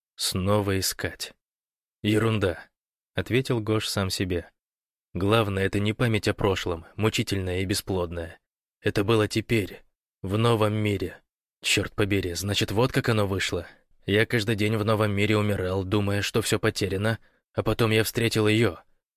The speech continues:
И ещё кого-то. Друзей? Да, нас была целая команда. И мы начали с чистого листа. Одно удивительно.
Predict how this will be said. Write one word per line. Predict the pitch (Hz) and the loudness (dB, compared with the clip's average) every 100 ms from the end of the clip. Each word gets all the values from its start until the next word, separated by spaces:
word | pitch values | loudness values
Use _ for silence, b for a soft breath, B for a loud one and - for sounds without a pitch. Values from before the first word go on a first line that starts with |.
| - | -2
И | 101 | 2
ещё | 110 113 - 120 | 4 4 4 2
кого-то. | 110 95 90 - 82 - _ _ _ | 2 0 -4 -6 -10 -16 _ _ _
Друзей? | 95 107 107 101 127 127 - _ _ _ _ - | -2 0 2 2 2 0 -4 _ _ _ _ -6
Да, | 95 104 98 90 | 0 2 0 -2
нас | 98 98 | -4 0
была | 104 107 107 | 2 2 2
целая | - 107 107 | 2 2 2
команда. | - 113 101 87 90 85 - _ _ _ _ - | 2 0 -2 -6 -8 -10 -12 _ _ _ _ -2
И | 101 | 2
мы | 113 | 4
начали | 110 113 113 107 | 4 2 2 0
с | - | 0
чистого | 117 - 107 | 0 0 0
листа. | 104 104 - 90 - - _ _ _ _ _ - | 2 2 0 -2 -4 -20 _ _ _ _ _ -2
Одно | 117 131 156 | 0 2 2
удивительно. | 120 104 107 98 95 87 82 | 4 4 4 2 -2 -8 -10